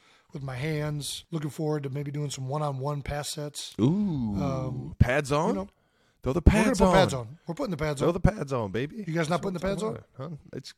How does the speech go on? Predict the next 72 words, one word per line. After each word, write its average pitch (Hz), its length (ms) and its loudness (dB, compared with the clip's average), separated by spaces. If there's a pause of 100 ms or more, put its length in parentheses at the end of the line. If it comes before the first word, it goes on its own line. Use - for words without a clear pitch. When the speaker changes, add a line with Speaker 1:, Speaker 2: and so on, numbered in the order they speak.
(120)
Speaker 2:
come - 120 -8
on - 80 -10
now. 101 100 -10
It's 143 100 -12
Coach - 220 -8
Reed. 160 240 -10 (1040)
Come 175 80 -4
on 156 60 -2
Speaker 1:
Yeah. - 60 -10
Speaker 2:
now. 240 120 -12 (380)
It's - 80 -14
an - 80 -2
Speaker 1:
I - 20 2
don't - 40 4
Speaker 2:
old 151 80 2
Speaker 1:
know 156 40 -2
what 151 60 0
that 147 80 4
Speaker 2:
school, 147 100 4
Speaker 1:
means. 127 240 -8
Speaker 2:
old 139 140 2
school 170 180 0
guy. 117 360 -2
You 113 120 -6
know 110 120 -4
exactly 85 260 -4
Speaker 1:
All 175 60 2
Speaker 2:
what - 40 -4
Speaker 1:
right. 151 140 -10
Speaker 2:
it - 20 -16
means. - 260 -20 (240)
Speaker 1:
All 170 80 -4
right, 180 160 -10
so - 140 -10
you 139 60 -8
putting 151 180 -8
the 135 80 -12
pads 120 160 -14
on. 120 60 -12
Speaker 2:
Pads 127 280 0
are, 85 120 -6
pads, 127 340 -6 (180)
pads 131 200 -2
have 110 100 -6
been 107 160 0
on. 69 240 -8 (960)
They - 60 -4
Speaker 1:
Pads 185 220 0
have 170 80 -6
Speaker 2:
haven't - 0 -
Speaker 1:
not 151 180 -2
Speaker 2:
been 143 120 -6
Speaker 1:
been 113 80 -12
on. 104 120 -18 (160)
Speaker 2:
They 87 80 -6
have 80 80 -4
Speaker 1:
They 165 80 -2
Speaker 2:
not 156 100 -2
Speaker 1:
have 143 140 -4
Speaker 2:
been - 100 -14
Speaker 1:
not 95 100 -20
Speaker 2:
on. 110 80 -20
Speaker 1:
been 123 40 -14
on. 120 80 -12
Who 226 80 -4
Speaker 2:
No, 196 60 -2
Speaker 1:
you 160 80 -2
Speaker 2:
no, 131 40 -6
Speaker 1:
lying 117 260 -12
Speaker 2:
no. 139 60 -14
Speaker 1:
to? - 1600 -2
<laughs> - 0 -